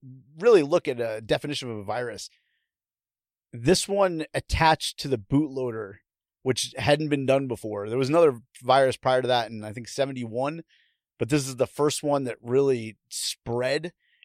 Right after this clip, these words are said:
Uh, it went as far as, I believe it was, uh, Baltimore, Maryland, where it infected a computer belonging to Skrenta's cousin who was in the U S Navy. So it actually spread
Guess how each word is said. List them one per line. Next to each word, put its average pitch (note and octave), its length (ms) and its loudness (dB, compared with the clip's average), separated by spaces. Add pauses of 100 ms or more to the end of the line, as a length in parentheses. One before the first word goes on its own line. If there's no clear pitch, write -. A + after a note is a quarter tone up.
Uh, A#2+ 260 2
it A2 80 -2
went C3+ 200 0
as B2 140 -4
far C3+ 320 4
as, A#2+ 460 -2
I G#2+ 120 -10
believe A#2+ 460 -4
it A2+ 100 -2
was, G#2+ 440 -10
uh, G#2 240 -2 (160)
Baltimore, D3+ 400 2
Maryland, B2 720 -2 (400)
where A#2+ 180 2
it A#2+ 60 -4
infected C#3 600 -2
a A#2+ 220 -6
computer D3+ 380 -6
belonging C#3 540 -2
to - 180 -10
Skrenta's F3+ 480 -2
cousin A2 540 0
who C3+ 100 -4
was B2 160 -4
in C3 80 -2
the B2 80 -2
U B2+ 120 2
S A2+ 140 -2
Navy. A#2+ 340 -6
So C#3+ 200 -2
it D#3 100 0
actually D#3+ 380 -2
spread C3+ 800 0